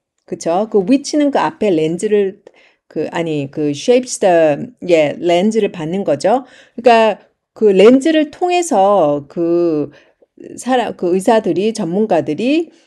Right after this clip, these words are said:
그 문제를 뭐, 그, 그 애널 분석하고 그, 그 환자들의 문제를 그 보고 분석한다. 이제, 이제 요 뜻은 약간 똑-, 똑같죠. 근데 이제 그 연습을,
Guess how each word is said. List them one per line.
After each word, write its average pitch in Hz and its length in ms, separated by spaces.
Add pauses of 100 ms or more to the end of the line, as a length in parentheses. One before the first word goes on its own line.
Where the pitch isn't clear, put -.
(160)
그 - 120
문제를 175 800
뭐, 139 260 (240)
그, 147 360 (260)
그 - 160
애널 196 340
분석하고 196 1200 (800)
그, 147 280 (440)
그 - 80
환자들의 294 540
문제를 196 680
그 156 680 (100)
보고 208 400
분석한다. 226 720
이제, 143 140 (240)
이제 165 140
요 156 160
뜻은 262 360
약간 - 200
똑-, - 200 (180)
똑같죠. 233 640
근데 185 240
이제 196 320 (800)
그 190 260
연습을, 247 600